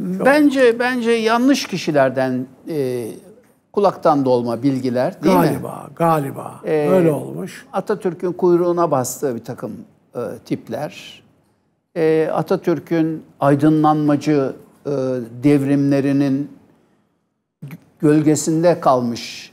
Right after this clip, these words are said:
Speaker 2: ve
Speaker 1: İşte.
Speaker 2: karanlığı tercih eden
Speaker 1: Evet.
Speaker 2: kafalar. Öyle değil mi?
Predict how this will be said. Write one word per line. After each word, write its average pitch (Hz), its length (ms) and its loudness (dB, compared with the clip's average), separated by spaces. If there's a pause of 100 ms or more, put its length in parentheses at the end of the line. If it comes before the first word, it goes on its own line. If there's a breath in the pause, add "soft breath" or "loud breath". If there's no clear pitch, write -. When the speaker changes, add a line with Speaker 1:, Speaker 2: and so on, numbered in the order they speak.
(160)
Speaker 2:
ve 139 40 -4
Speaker 1:
İşte. 143 100 -6
Speaker 2:
karanlığı 156 560 2
tercih 127 440 0
eden 113 260 -8 (420)
Speaker 1:
Evet. 120 200 -12 (840)
Speaker 2:
kafalar. 120 600 -6 (160)
Öyle 160 240 2
değil 262 140 0
mi? 120 200 -4